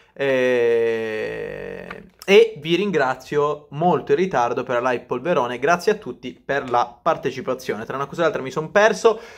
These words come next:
sono andato in confusione, non ho più registrato nulla. Allora, fidiamo questo pagellone, centrocampisti e attaccanti fatti assieme, iniziamo subito. Allora, eh, avviso che Prati e Sulemana hanno lo stesso voto,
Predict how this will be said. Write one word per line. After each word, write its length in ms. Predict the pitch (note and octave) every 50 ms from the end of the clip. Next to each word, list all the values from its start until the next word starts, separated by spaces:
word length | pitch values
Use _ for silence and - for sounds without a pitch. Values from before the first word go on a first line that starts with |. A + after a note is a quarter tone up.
| -
sono 220 | - - - G#3 G#3
andato 460 | G#3 G#3 G#3+ B3+ C4+ B3+ A#3 - A3
in 80 | F#3+ F3+
confusione, 760 | F#3 F#3+ F#3+ F#3 F#3+ G3 F#3 G3+ B3+ D4 D#4+ D#4+ D#4+ D#4
non 140 | D4+ C#4 C4
ho 80 | B3+ A#3+
più 140 | F3+ A#3 B3
registrato 480 | A#3 G3+ G#3+ G#3 - A3 G#3+ G#3 G3+
nulla. 320 | F3+ C#3+ B2+ A#2 A2 G#2 -
Allora, 580 | - B3 D4+ D4 B3+ G3+ E3 C#3 B2 A2 - -
fidiamo 400 | - F#3+ F#3 G3 C4+ D#4 E4 D#4+
questo 300 | - C#4+ C4 - A#3+ G3
pagellone, 560 | F#3+ G#3+ G3+ F3+ F#3+ F3+ C#3+ C#3 C3+ B2+ B2
centrocampisti 640 | - D#3 E3+ F3+ G#3 G#3+ A3+ A#3 G#3+ C#4 C4 - G3
e 60 | F#3+
attaccanti 520 | F#3+ B3+ C4 B3+ - C#4 C#4+ C#4 - C#4+
fatti 240 | - G3 F3+ F3+ G3
assieme, 520 | G3 G3 - - D3 B2+ C3 C#3+ D#3 D3+ -
iniziamo 480 | G#3 A#3+ C#4+ C#4+ - E3+ D#3 D3+ E3 D#3+
subito. 440 | D#3 E3+ C#3+ A2+ A2 A2 G#2+ G#2 - - - - - - - - - _ _ -
Allora, 680 | - B3+ C#4 C#4+ B3 F#3+ D#3+ D3 C#3 C#3+ D3+ - - - -
eh, 440 | F3+ F3 E3+ E3 D#3+ D#3+ D#3 D#3+ D#3+ -
avviso 500 | G3 A3 F#3+ G3 C4+ D4 D4+ C#4+ D#4+ -
che 200 | - A3+ F3+ -
Prati 320 | - G#3 A3+ A#3+ A3+ G3+
e 20 |
Sulemana 680 | F#3 - F#3+ F3+ F3 F3 F#3 G3 G#3+ A3+ B3 B3+ - -
hanno 240 | - C#3 C#3 C#3 B2+
lo 80 | A2+ A2+
stesso 340 | - - A#2+ - - A2+ G#2
voto, 460 | G#2 - - - - F3+ G#3 G#3